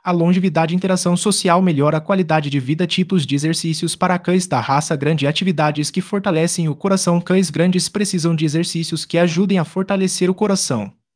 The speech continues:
Isso é importante para a saúde cardiovascular. Algumas atividades que você pode considerar incluem: um, caminhadas. Leve seu cão para passear diariamente.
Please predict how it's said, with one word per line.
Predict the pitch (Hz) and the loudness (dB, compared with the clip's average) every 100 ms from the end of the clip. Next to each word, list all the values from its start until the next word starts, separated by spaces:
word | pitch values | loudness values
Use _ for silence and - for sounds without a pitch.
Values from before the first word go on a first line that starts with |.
| _ _ | _ _
Isso | 202 196 | -4 2
é | 233 | 4
importante | 214 190 175 175 170 | 4 2 2 2 2
para | 147 | 0
a | 151 | 0
saúde | - 147 120 127 | 2 0 2 2
cardiovascular. | - 131 139 135 - 143 123 104 127 _ _ _ | 2 2 0 -2 -2 0 0 -2 -8 _ _ _
Algumas | 185 175 175 180 | -2 2 4 4
atividades | 165 156 151 135 135 160 - | 2 0 0 2 2 0 -2
que | |
você | 180 180 | -2 0
pode | 190 196 202 | 2 2 2
considerar | 196 180 180 160 151 139 | 0 -2 2 2 4 4
incluem: | 139 160 127 113 110 _ | 0 0 0 -2 -6 _
um, | 139 104 113 _ _ _ | -10 -10 -12 _ _ _
caminhadas. | 214 220 151 120 117 - - | 2 4 4 0 -4 -8 -10
Leve | - 147 175 | 2 2 4
seu | 190 170 | 0 0
cão | 151 151 | 0 0
para | 156 | 0
passear | 151 170 - 135 135 | 0 0 0 0 2
diariamente. | 139 139 139 113 107 - - | 2 2 0 -2 -4 -8 -10